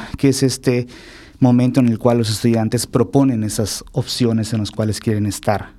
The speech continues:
en el servicio social. Y la cuarta, que es la que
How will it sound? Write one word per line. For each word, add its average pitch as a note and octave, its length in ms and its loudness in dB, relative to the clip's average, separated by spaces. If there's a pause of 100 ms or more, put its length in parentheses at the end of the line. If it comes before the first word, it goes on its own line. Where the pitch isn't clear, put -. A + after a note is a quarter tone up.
(260)
en A2 140 -2
el G#2 100 -2
servicio A2 340 -2
social. G3 380 0 (420)
Y C3+ 120 4
la C#3+ 140 4
cuarta, D#3+ 440 4
que B2 160 0
es A#2+ 120 0
la B2 200 2
que G#2+ 260 -2